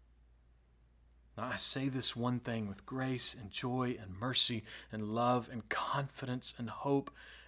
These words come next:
and a genuine desire to honor God, but also to help you.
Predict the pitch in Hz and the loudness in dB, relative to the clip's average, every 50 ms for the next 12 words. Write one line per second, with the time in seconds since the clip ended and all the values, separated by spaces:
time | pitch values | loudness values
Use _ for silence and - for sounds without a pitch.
0 | - 135 120 113 107 92 - - - - - 151 165 180 185 185 180 170 156 139 | -8 -4 -4 -2 -4 -4 -8 -10 -2 0 2 4 6 6 8 8 8 6 4 2
1 | 117 110 104 - - 101 95 98 98 92 85 85 - - - _ _ _ - - | 2 0 0 0 0 0 0 -2 -4 -4 -6 -10 -14 -18 -20 _ _ _ -20 -20
2 | _ _ _ _ _ _ _ _ - - _ - - - - - - - 98 190 | _ _ _ _ _ _ _ _ -20 -20 _ 0 0 0 2 0 2 4 4 2
3 | 82 139 135 113 120 135 151 160 147 - - - - - - - - 127 123 - | 2 0 0 0 0 0 0 -2 -6 -10 -16 -20 -20 -18 -16 -12 -10 -8 -2 -2
4 | - - 139 - - - - - 120 113 117 - - - - _ _ _ _ _ | -2 -2 -2 -6 -6 -10 -8 -10 -10 -10 -10 -14 -18 -20 -20 _ _ _ _ _
5 | _ _ 98 95 90 | _ _ -10 -10 -10